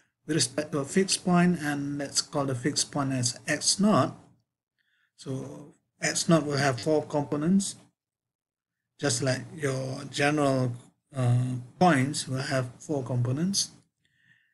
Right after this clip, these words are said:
And, uh, if we take how this, uh, transform according to the Lorentz transformation, so you have this, uh, Lorentz transformation for your x mu dash,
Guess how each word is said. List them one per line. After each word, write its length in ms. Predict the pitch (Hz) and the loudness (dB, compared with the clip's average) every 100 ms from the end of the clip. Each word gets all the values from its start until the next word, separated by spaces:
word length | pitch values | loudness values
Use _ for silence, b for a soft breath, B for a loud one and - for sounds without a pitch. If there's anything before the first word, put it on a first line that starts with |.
| _ | _
And, 300 | 160 156 156 | 2 4 4
uh, 320 | 156 151 151 151 - | 2 2 2 0 0
if 160 | 165 | 2
we 200 | 160 156 - - | 4 2 2 6
take 240 | 208 202 | 6 6
how 640 | - - - - 160 160 156 | 0 -10 -6 -2 2 2 2
this, 460 | 147 151 143 - - - | 2 4 4 2 -4 -10
uh, 260 | 151 139 135 | -6 -4 -6
transform 760 | - 147 139 - 226 175 185 202 - - _ | -4 -2 -2 2 4 6 6 4 0 -20 _
according 320 | - 151 135 139 | -6 -2 0 0
to 100 | 135 | -2
the 60 | |
Lorentz 420 | 131 131 151 180 - | -2 0 0 0 0
transformation, 800 | 147 127 131 127 127 170 196 202 - b b b b b b | 0 0 -2 -2 -2 0 -2 -2 -6 b b b b b b
so 140 | 147 | -2
you 160 | 139 139 | 2 2
have 340 | 123 151 143 | 4 4 4
this, 260 | 147 139 139 | 0 0 0
uh, 500 | 135 131 131 131 131 - _ _ - | -4 -4 -6 -8 -10 -12 _ _ -8
Lorentz 340 | 139 160 165 | 0 2 2
transformation 840 | 165 143 123 139 139 - 151 139 139 | 2 0 -2 -4 -2 0 0 -2 -4
for 260 | - 139 131 | -4 -2 0
your 280 | 123 123 123 - | 0 -4 -4 0
x 320 | 165 165 - | 2 2 2
mu 160 | 185 185 | 2 4
dash, 400 | 190 196 - | 4 4 2